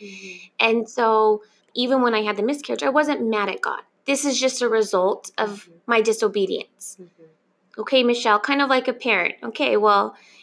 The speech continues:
Speaker 2: you know what? I gave you this, but you didn't like it when I gave it to you, so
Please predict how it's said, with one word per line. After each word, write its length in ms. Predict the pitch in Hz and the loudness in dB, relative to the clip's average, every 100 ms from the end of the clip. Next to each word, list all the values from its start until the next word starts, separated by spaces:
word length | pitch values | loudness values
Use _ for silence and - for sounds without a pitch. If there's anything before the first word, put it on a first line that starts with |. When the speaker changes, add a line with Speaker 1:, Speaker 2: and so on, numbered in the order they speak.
| - | -6
Speaker 2:
you 80 | 233 | 0
know 80 | |
what? 160 | 240 262 | 2 2
I 100 | 240 | 2
gave 280 | 220 233 233 | 2 2 2
you 200 | 240 220 | 0 -2
this, 600 | 196 214 349 403 - - 240 - | 0 0 2 0 -6 -10 -14 2
but 760 | 220 208 202 208 220 - - - _ _ _ _ _ - | 4 6 4 2 -2 -10 -14 -14 _ _ _ _ _ -4
you 180 | 240 | 0
didn't 240 | 254 254 240 | 2 2 4
like 280 | 220 233 262 | 2 2 0
it 80 | |
when 140 | 247 220 | 0 0
I 80 | 208 | 2
gave 240 | 208 220 | 4 4
it 140 | 247 - | 2 -4
to 140 | 262 | -6
you, 400 | 262 269 277 277 | -4 -2 -4 -6
so 800 | 285 - 220 214 208 208 214 | -8 -2 0 2 0 0 -2